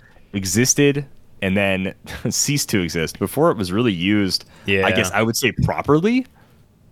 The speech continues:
Speaker 1: in my opinion.
Speaker 2: Because we didn't see any in X of Swords, and we didn't see any in Avengers Forever, which would have been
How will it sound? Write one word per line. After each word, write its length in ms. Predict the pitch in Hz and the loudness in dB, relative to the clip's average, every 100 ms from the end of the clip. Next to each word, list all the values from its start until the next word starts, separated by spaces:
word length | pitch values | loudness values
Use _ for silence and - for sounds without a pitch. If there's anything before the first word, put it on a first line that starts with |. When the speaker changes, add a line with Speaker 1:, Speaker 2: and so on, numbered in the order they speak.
| _ _ - | _ _ -6
Speaker 1:
in 100 | 139 | 0
my 160 | 156 165 | 2 2
opinion. 380 | 170 190 120 196 | 2 4 4 0
Speaker 2:
Because 240 | 190 - | -4 -10
we 180 | 107 98 | -6 -6
didn't 320 | 87 98 107 | -2 -2 0
see 320 | - 107 95 | -2 0 0
any 260 | 95 95 95 | 0 0 0
in 180 | 87 - | -2 -4
X 220 | 90 - | -6 -4
of 100 | 95 | -6
Swords, 680 | - 87 82 80 80 - - | -2 0 0 -2 -4 -8 -10
and 140 | - 82 | -8 -6
we 100 | 80 | -6
didn't 280 | 80 90 85 | -4 -4 -4
see 280 | - 87 | -4 -4
any 180 | 82 85 | -4 -2
in 120 | 82 | -2
Avengers 560 | 76 76 80 85 85 80 | -4 -8 -8 -4 -4 -4
Forever, 580 | - 71 78 85 110 120 - - - - - | -6 -6 -4 -2 -4 -4 -10 -20 -20 -20 -18
which 380 | - 92 85 - - | -4 -2 -2 -6 -8
would 180 | 90 90 | -4 -2
have 140 | 82 | -2
been 480 | 90 87 85 80 80 | -2 -2 -2 -4 -6